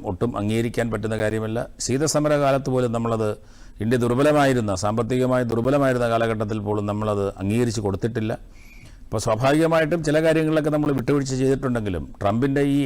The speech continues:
ഏകപക്ഷീയമായിട്ടുള്ള, ഭീഷണിപ്പെടുന്ന സ്വരത്തിലുള്ള വാദങ്ങളെ, അല്ലെങ്കിൽ ന്യാ-, അദ്ദേഹം ഉന്നയിക്കുന്ന ന്യായങ്ങളെ ഒരിക്കലും ഒരു ഉഭയകക്ഷി ബന്ധത്തിൽ ന്യായങ്ങളായി നമുക്ക് കാണുവാൻ സാധിക്കില്ല. അത് അടിസ്ഥാനരഹിതമാണ്.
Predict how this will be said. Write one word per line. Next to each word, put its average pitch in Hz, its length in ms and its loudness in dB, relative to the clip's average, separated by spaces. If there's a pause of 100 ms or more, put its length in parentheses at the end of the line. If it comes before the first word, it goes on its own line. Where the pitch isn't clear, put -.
ഏകപക്ഷീയമായിട്ടുള്ള, 127 960 0 (160)
ഭീഷണിപ്പെടുന്ന 139 720 -2
സ്വരത്തിലുള്ള 117 500 0 (1300)
വാദങ്ങളെ, 123 480 2 (520)
അല്ലെങ്കിൽ 127 320 4 (100)
ന്യാ-, 120 260 2
അദ്ദേഹം 135 300 4
ഉന്നയിക്കുന്ന 135 400 2 (120)
ന്യായങ്ങളെ 120 520 4 (420)
ഒരിക്കലും 185 440 2 (200)
ഒരു 151 160 4 (800)
ഉഭയകക്ഷി 156 480 2
ബന്ധത്തിൽ 123 340 2 (200)
ന്യായങ്ങളായി 135 580 2
നമുക്ക് 123 300 -2
കാണുവാൻ 117 300 2 (100)
സാധിക്കില്ല. 117 460 2 (580)
അത് 107 140 0
അടിസ്ഥാനരഹിതമാണ്. 131 960 2